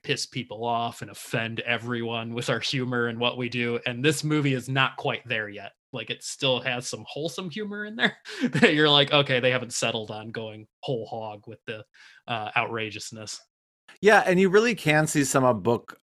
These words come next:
Speaker 2: of Mormon in there. I mean, the one guy literally is a Mormon, but there's some things, like, with th-, like, the tribe of Indians. Like,
Speaker 1: Mm-hmm.
Speaker 2: I feel like that sort of feels Book of Mormon-y in
Speaker 1: Yeah.
Speaker 2: some ways.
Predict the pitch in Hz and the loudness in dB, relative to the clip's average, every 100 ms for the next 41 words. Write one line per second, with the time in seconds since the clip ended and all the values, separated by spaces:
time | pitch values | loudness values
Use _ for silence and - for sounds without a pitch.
0 | - 110 101 113 110 101 92 92 104 98 | 0 0 2 2 2 2 0 -2 -2 0
1 | 90 78 - 143 139 135 131 117 104 104 | -2 -2 2 4 6 6 6 6 6 4
2 | 107 101 95 92 92 - 87 80 67 95 | 0 2 2 0 -2 -4 -8 -8 -10 -14
3 | - - - 131 143 135 123 - - 131 | -16 -8 2 4 8 8 6 0 0 0
4 | 131 131 120 104 117 110 120 117 - 92 | 4 4 4 2 2 4 4 4 0 -12
5 | 98 98 113 110 110 104 - 113 - 101 | -10 -10 -8 0 2 2 2 0 4 4
6 | 92 104 92 92 98 104 92 90 80 87 | 6 4 2 -4 -4 -2 0 -2 -2 -2
7 | 117 107 117 113 127 120 120 123 123 143 | -2 4 4 4 0 -4 2 4 4 6
8 | 135 123 117 107 131 104 123 113 104 - | 6 6 4 2 -4 4 6 8 6 2
9 | - 120 113 95 - 120 110 101 95 85 | 0 4 4 2 0 4 6 4 2 -4
10 | - 113 101 95 98 92 90 87 85 80 | -2 0 0 0 0 0 0 -2 -4 -6
11 | 87 82 76 80 98 101 101 - 107 92 | -6 -6 -8 -12 -10 -4 0 0 0 -4
12 | 82 67 90 - | -8 -8 -10 -12